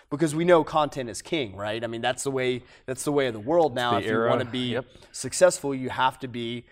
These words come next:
Speaker 1: engaged in social media and you have to be creating content.
Speaker 2: Yep.
Speaker 1: Well, guess what? It ain't cheap to hire somebody to do that. So if you can do it yourself, it's
Speaker 2: Yeah.
Speaker 1: not a bad thing.
Speaker 2: Yeah.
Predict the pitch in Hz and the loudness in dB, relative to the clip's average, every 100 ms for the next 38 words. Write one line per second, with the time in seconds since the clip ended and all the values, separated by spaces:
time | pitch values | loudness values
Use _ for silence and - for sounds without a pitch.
0 | - - 135 120 127 127 127 127 127 123 | -20 -8 -6 0 0 0 -6 -8 -6 -6
1 | 135 117 101 117 127 113 113 101 107 - | -6 -8 -8 -8 -8 -8 -10 -10 -14 -12
2 | 110 95 92 151 156 123 85 - 104 - | -12 -12 -10 -6 -6 -6 -14 -10 -10 -10
3 | _ 127 135 156 160 127 - _ _ _ | _ -8 -4 -4 -2 -4 -4 _ _ _
4 | 131 151 147 - 185 143 - _ _ _ | -6 -4 -6 -6 -4 -4 -6 _ _ _
5 | 123 - 160 170 156 - 139 123 117 110 | -12 -4 4 4 4 -2 -2 0 -2 -2
6 | - 110 143 127 95 - 113 123 143 151 | -10 -6 -4 -4 -6 -8 -10 -6 -4 -4
7 | 113 - 262 262 180 - - _ _ - | -6 -2 2 4 4 0 -20 _ _ -20
8 | - - - _ 143 147 139 131 120 - | -20 -20 -20 _ 4 4 2 2 0 0
9 | 156 113 85 113 | 0 0 -6 -4